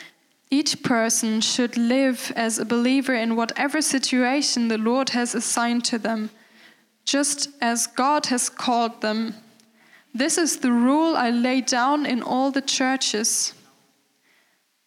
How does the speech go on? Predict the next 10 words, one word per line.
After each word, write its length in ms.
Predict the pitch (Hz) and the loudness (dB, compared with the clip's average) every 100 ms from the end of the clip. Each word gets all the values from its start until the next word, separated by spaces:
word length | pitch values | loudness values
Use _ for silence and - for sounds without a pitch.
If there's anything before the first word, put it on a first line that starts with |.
| - | -2
Each 340 | 269 285 - | -2 -2 -4
person 600 | - 269 269 254 214 220 220 - _ _ _ _ _ _ _ _ _ _ _ _ _ | -2 0 0 -2 -2 -4 -6 -14 _ _ _ _ _ _ _ _ _ _ _ _ _
should 360 | - - 269 233 | -4 0 0 2
remain 520 | 247 233 240 269 285 | 2 2 2 2 0
in 160 | 262 247 | 0 0
the 60 | 240 | 0
situation 1300 | - 247 - 247 240 269 262 - 233 240 285 285 - - - _ | 0 -2 0 0 2 0 -2 -2 -2 -2 -2 -6 -20 -20 -20 _
they 160 | 233 240 | -2 -2
were 320 | 226 240 254 | 0 0 0
in 240 | 240 233 | -2 -4